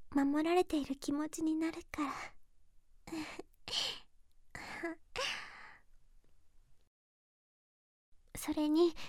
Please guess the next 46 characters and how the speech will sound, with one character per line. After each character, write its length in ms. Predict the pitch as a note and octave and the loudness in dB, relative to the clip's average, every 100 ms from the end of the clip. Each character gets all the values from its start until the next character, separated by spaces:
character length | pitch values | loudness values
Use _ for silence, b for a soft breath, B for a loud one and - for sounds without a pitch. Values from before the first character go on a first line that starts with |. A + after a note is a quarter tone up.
| B B - - | B B -16 -8
パ 140 | - D4 | -2 0
パ 180 | D4 | 0
が 160 | C4+ A#3 | 0 0
い 120 | B3 | 0
っ 40 | B3+ - | 0 0
ぱ 140 | C#4+ | 4
い 200 | D4+ D4 | 4 4
動 180 | C#4 D4+ | 4 2
い 60 | E4+ | 4
て 160 | D#4+ | 2
く 140 | D#4 C4 | 0 0
れ 140 | B3+ | -2
て、 160 | B3+ C#4 C4+ B B B B - - | -2 -2 -2 B B B B -20 -4
気 140 | - | 6
持 160 | E4 F#4+ | 8 8
ち 140 | - | 10
よ 100 | A4+ | 10
く 120 | A4 F4+ | 10 6
な 160 | D4 | 4
っ 20 | |
て 160 | D4+ C#4 | 2 -2
く 140 | C#4 C4 | -2 -2
れ 100 | C4 | 2
る 100 | C#4 | 2
の 160 | B3+ | 2
が 200 | A#3+ B3 - B B B - - | 0 -2 -4 B B B -12 -6
よ 80 | D#4 | -4
く 160 | - | 0
わ 140 | D4 C4 | 0 2
か 180 | - D4+ | 2 2
る 120 | D#4+ | 4
の。 100 | D4 - - - - - - _ _ _ _ _ _ _ _ _ _ _ - - - - - | 2 -2 -10 -18 -20 -20 -20 _ _ _ _ _ _ _ _ _ _ _ -20 -20 -20 -8 -2
だ 160 | D4+ | -2
か 180 | - D#4+ | 0 0
ら、 240 | D4 C4 - B B - - - | 2 0 -4 B B -20 -18 -16
来 120 | - - | -16 -6
て。 140 | D#4 D#4 - - - - - - - - - - - - - - | -2 -2 -2 -10 -16 -20 -20 -20 -20 -20 -20 -20 -20 -20 -16 0
今 180 | E4 D#4+ | 4 4
日 0 | |
も 280 | C#4+ C#4+ D#4 B B B | 4 4 4 B B B
い 80 | B3+ | -4
っ 40 | - - | -4 -8
ぱ 160 | D4 D4 | -2 -2
い 80 | |
来 200 | D4+ - | -4 -10
て。 180 | - C#4+ | 0 2